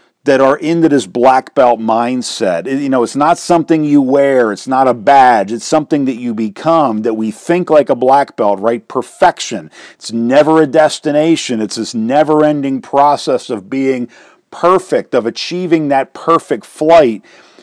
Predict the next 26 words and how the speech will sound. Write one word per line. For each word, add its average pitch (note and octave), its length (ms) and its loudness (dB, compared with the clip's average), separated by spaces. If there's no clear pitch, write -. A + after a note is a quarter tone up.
You C3 100 -2
know, C3+ 460 0
we D#3+ 280 0
humble F3 440 4
ourselves. E2+ 880 -4
We F#3+ 220 -2
get E3+ 340 -2
critiqued D#3+ 680 -4
by B2 200 4
our A#2 220 2
peers F#3+ 500 -2
and A#2 140 0
by A#2 160 2
our A2 180 -2
mentors, B2 680 -4
and B2 100 -6
we're A#2 160 -2
constantly F3 800 -4
in D3 200 -4
this, C3+ 240 -4
"How D3 300 -2
do E3 140 0
I D3 100 0
do C3 220 -4
things B2 320 -6
better? G2 400 -6